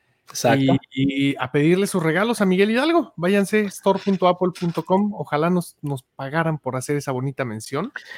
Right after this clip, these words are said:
Speaker 1: Ojalá, pero pues no, no, no nos pagan por eso.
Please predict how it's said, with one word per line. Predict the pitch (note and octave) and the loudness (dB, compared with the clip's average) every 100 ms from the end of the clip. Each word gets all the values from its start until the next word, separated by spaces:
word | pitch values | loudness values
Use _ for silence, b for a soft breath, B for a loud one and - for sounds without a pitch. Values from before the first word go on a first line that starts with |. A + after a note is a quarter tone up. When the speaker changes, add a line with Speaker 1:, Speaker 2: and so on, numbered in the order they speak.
| B B B - | B B B -4
Speaker 1:
Ojalá, | B2 A#2 A#2 B2 | 0 0 2 0
pero | B2+ B2+ | 0 -2
pues | C#3 C3 | -2 0
no, | B2+ | 2
no, | B2 | 2
no | C3 | 4
nos | C3+ B2 | 2 2
pagan | B2 A#2+ | 0 0
por | A#2 F#2 | -2 -4
eso. | - - | -4 -8